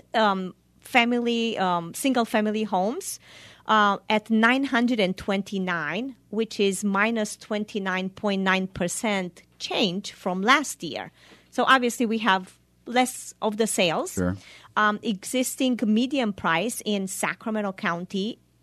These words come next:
Speaker 1: for June is five hundred and thirty thousand, which is a minus, uh, five point five percent.
Speaker 2: Sure.
Speaker 1: Um, active listings right now, a thousand and seventy-two,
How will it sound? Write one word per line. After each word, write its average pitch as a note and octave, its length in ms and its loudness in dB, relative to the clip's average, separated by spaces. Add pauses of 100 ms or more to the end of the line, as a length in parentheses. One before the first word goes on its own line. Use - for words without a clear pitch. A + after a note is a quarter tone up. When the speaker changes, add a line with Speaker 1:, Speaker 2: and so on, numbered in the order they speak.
(220)
Speaker 1:
for G3+ 200 0
June A3 480 -2
is F#3 240 -6
five G3+ 280 0
hundred G#3 240 0
and F3+ 140 -2
thirty G3 380 -2
thousand, E3 680 -2 (300)
which G#3+ 180 -2
is G3+ 140 -2
a F#3+ 120 2
minus, G3+ 760 0
uh, E3+ 260 0
five G#3 440 2
point G3 260 -4
five F#3+ 460 -2 (480)
percent. A#3+ 500 0
Speaker 2:
Sure. A#2 220 -4 (460)
Speaker 1:
Um, A3 300 8 (120)
active C#4+ 340 0
listings C#4 500 -4
right F3 180 2
now, E3+ 300 4
a G3+ 80 0
thousand G3 520 0
and G3 160 -2
seventy-two, A3 1000 -2